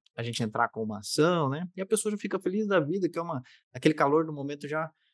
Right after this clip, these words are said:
já deu uma direção pra ela. Não é o caso de contratar o advogado, mas, poxa, foi já uma super dica, um super caminho ali, não vai, eh, virar honorário, mas pelo menos ele envia o link de avaliação lá no Google Meu Negócio. "Ó, você gostou do meu atendimento? A gente não vai avançar pra uma proposta agora, mas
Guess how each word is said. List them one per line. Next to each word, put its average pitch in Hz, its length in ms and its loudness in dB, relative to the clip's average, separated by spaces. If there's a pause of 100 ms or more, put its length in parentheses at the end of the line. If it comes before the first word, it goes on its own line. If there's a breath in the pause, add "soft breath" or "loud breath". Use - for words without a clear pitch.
(200)
já 131 120 6
deu 143 140 4
uma 170 160 0
direção 143 500 -4
pra 123 160 -4
ela. 143 200 0
Não 151 180 -6
é 156 60 -4
o 156 40 -8
caso 135 220 -4
de 139 80 -8
contratar 127 580 -2
o 120 40 -2
advogado, 117 520 -4 (460 soft breath)
mas, 156 500 2
poxa, 247 240 2
foi 180 140 4
já 185 100 2
uma 202 140 4
super - 380 2
dica, 165 280 -2
um 131 120 -2
super 160 320 -4
caminho 143 320 0
ali, 151 100 -2
não 170 160 -4
vai, 143 340 -2
eh, 120 220 -6
virar 117 300 0
honorário, 123 520 -2 (280 soft breath)
mas 151 240 0
pelo 190 280 4
menos 156 640 0
ele 160 160 0
envia 175 460 -2 (300)
o 170 120 2
link 202 240 4
de 196 80 2
avaliação 175 480 2
lá 165 120 -8
no 165 100 -10
Google 160 220 0
Meu 160 120 -8
Negócio. 139 480 -2 (160)
"Ó, 131 240 0 (220)
você - 160 2
gostou 202 300 4
do 170 80 0
meu 139 100 2
atendimento? 127 540 -4
A - 20 -10
gente 156 220 -4
não 185 100 -2
vai 156 120 4
avançar 147 300 -4
pra 139 160 -8
uma 131 60 -12
proposta 127 440 -2
agora, 165 140 0
mas 196 220 2